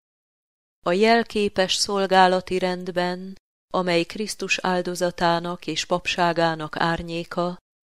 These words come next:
a Szenthely megtisztítása a főpap utolsó szolgálata volt az évi szolgálatok körforgásában.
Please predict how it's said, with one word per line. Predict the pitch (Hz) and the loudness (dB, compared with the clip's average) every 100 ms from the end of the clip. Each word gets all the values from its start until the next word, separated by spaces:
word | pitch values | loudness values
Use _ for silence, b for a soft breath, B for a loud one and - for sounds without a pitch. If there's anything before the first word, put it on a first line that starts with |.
| _ | _
a | 269 | -6
Szenthely | - 226 220 - 196 180 | -2 -2 -4 0 2 2
megtisztítása | 190 - 190 - 196 190 - 185 185 - 196 196 196 | 0 -4 -10 -8 -6 -6 0 2 2 0 0 -2 -2
a | - 170 | -4 -6
főpap | - 220 208 196 - | -2 -4 0 -2 -2
utolsó | 196 180 170 - 165 | -6 -4 -4 -4 -6
szolgálata | 170 - 165 165 165 160 165 - 160 | -6 -4 -2 0 2 2 0 -4 -8
volt | 160 160 165 170 - | -6 -6 -6 -8 -8
az | 170 165 | -10 -8
évi | 196 185 160 | -6 -6 -6
szolgálatok | - 156 151 156 156 156 - 160 - | -6 -4 -2 0 0 0 -6 -12 -8
körforgásában. | 151 151 - 151 151 151 147 - 160 151 160 160 165 | -8 -8 -6 -6 -4 -4 -2 -4 -4 -8 -10 -12 -16